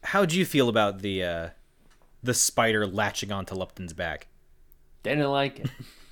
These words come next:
Speaker 1: <laughs>
Speaker 2: Spiders touching me? Wrong. Taking over my brain? Worse.
Speaker 1: <laughs> Much like you with spiders,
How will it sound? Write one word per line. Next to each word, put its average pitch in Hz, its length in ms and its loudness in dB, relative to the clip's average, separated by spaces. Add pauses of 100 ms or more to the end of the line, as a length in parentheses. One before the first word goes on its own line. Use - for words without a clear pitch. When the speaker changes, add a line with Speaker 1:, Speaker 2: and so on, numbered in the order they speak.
Speaker 1:
<laughs> - 100 -20 (1120)
Speaker 2:
Spiders 165 580 4
touching 170 420 -4
me? 185 220 -8 (440)
Wrong. 117 360 4 (340)
Taking 156 260 -2
over 151 180 2
my 143 140 2
brain? 165 360 0 (180)
Worse. - 540 0 (480)
Speaker 1:
<laughs> - 480 -20
Much 135 300 2
like 110 180 2
you 110 180 0
with 98 120 -4
spiders, 92 520 -2